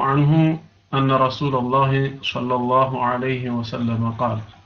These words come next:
ከአቢ ሁረይራ በተላለፈው ሐዲስ የአላህ መልእክተኛ እንደዚህ አሉ። بدأ الإسلام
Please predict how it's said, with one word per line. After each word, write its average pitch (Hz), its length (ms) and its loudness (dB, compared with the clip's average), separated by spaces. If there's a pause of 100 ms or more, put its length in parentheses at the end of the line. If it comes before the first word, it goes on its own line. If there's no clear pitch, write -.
(720)
ከአቢ 143 360 0
ሁረይራ 139 460 4
በተላለፈው 120 720 -2
ሐዲስ 143 480 2
የአላህ 120 440 -2
መልእክተኛ 117 640 -4 (260)
እንደዚህ 113 500 0
አሉ። 110 180 0 (1500)
بدأ 135 320 -2 (340)
الإسلام 135 920 2